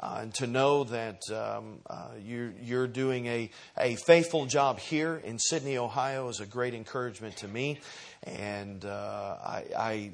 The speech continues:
know your pastor didn't ask any questions about, uh, in Sunday school about, uh, what I, what we did with our building project, and he knows that's because I have no idea what I did for the last three years.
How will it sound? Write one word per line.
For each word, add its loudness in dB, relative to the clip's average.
know 8
your 4
pastor 4
didn't 4
ask 2
any 0
questions 2
about, 4
uh, -2
in 0
Sunday 6
school 4
about, 4
uh, 0
what 6
I, 6
what 6
we 0
did 2
with 4
our 12
building 4
project, 0
and -4
he -4
knows 2
that's -2
because -4
I 0
have -2
no -2
idea 0
what 0
I 2
did -2
for -8
the -6
last -4
three -6
years. -6